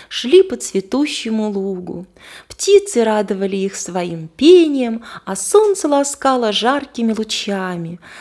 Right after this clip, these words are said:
как будто сама природа радовалась их счастливой встрече. Светогор и Радужна поженились. Жизнь их не была лёгкой,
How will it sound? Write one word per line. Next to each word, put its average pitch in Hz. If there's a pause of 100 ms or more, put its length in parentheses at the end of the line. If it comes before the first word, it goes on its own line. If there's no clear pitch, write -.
(160)
как 208
будто 349
сама 320
природа 285
радовалась 208
их 190
счастливой 254
встрече. 185 (760)
Светогор 381
и 320
Радужна 262
поженились. 202 (480)
Жизнь 269
их 330
не 311
была 294
лёгкой, 190